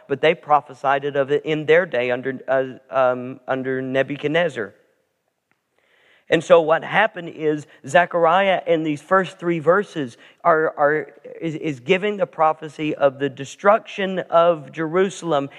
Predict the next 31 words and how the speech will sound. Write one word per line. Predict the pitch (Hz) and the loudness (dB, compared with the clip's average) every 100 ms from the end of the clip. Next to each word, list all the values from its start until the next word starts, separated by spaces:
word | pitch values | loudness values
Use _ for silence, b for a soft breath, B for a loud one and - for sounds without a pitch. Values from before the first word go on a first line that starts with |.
| B | B
and | 170 160 | 0 0
the | 156 | -2
shepherds | - 214 208 202 190 156 | 0 2 2 0 -6 -4
are | 170 | -4
gonna | 147 160 151 | 0 -2 -2
howl. | - 170 160 131 | -4 -2 0 0
In | 120 | 0
other | 127 127 | -4 -4
words, | 127 117 | -6 -2
the | |
leadership | 135 143 160 143 - 147 175 - B | -2 0 -2 -4 -6 0 0 0 B
is | 143 135 | -6 0
gonna | 135 123 | 0 0
howl. | 139 147 135 | 0 0 0
You | 127 | -6
see | - 143 | -8 0
that | 131 135 | 2 2
in | 123 117 | 0 -2
verse | 127 113 | -2 -2
three | - 143 147 139 113 B B B | -10 -2 0 0 -4 B B B
in, | 139 131 127 | 0 0 0
uh, | 120 123 | 0 0
in | 127 120 | -4 -6
chapter | - 131 - 127 | 0 0 0 -2
eleven, | 117 135 139 131 117 B B B | 0 4 2 2 -4 B B B
as | 135 113 | -4 -2
these | 127 117 | -8 -2
shepherds | 156 - - 127 113 | 0 0 -2 -12 -8
are | 123 | -6
going | 117 131 | -2 0
to | 123 | 0